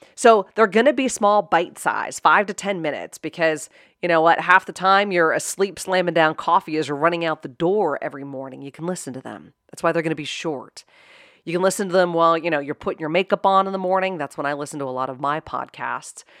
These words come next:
Maybe when you're driving to work, taking the kids to school, doing laundry, going on a walk, wherever it is, wherever you got a few minutes, you can listen, because they're gonna start to shift your perspective on you,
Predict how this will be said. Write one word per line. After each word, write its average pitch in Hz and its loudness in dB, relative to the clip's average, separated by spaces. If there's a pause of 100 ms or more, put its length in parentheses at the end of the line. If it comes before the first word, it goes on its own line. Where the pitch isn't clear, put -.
(200)
Maybe 160 -4
when 160 -4
you're 139 -8
driving 151 4
to 143 -2
work, 196 4
taking 151 -10
the 139 -8
kids 143 -6
to 139 -12
school, 190 -4
doing 143 -8
laundry, 180 0
going 147 -4
on 139 -2
a 139 -4
walk, 180 4
wherever 202 2
it 190 2
is, - -4
wherever 170 0
you 220 -2
got 208 0
a 190 -6
few 196 -12
minutes, 175 -6
you 151 -20
can 147 -6
listen, 113 -8 (760)
because 160 -6
they're 143 -8
gonna 147 -6
start 170 -4
to 165 -14
shift - -12
your 139 -10
perspective - -12 (180)
on 151 -8
you, 131 -8